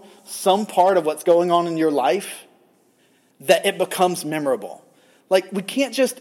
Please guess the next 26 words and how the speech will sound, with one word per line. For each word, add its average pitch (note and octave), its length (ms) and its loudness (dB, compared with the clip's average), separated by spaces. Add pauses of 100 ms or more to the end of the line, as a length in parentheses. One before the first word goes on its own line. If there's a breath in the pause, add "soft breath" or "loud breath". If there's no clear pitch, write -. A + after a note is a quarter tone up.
out-gift F3 960 0
or D#3 280 0
out-experience E3 1080 -2
or D3+ 180 0
out-whatever D3+ 720 0
the B2+ 120 -8
year C#3 200 -4
before C3 680 -4
and D3+ 160 -14
think C#3+ 500 -4 (320 loud breath)
that C#3 140 -14
that's E3 220 0
gonna E3+ 140 -6
be D3 160 -4
so D3 240 -4
memorable. C3+ 680 -6
I D3+ 80 -4
think B3 240 -6
when F#3 200 -4
God D#3 420 -2
interrupts D#3 420 -2
our C3+ 120 -2
story D#3+ 640 -4 (260 loud breath)
and B2+ 120 -14
Herods D#3 440 -2
de-, E3 160 -4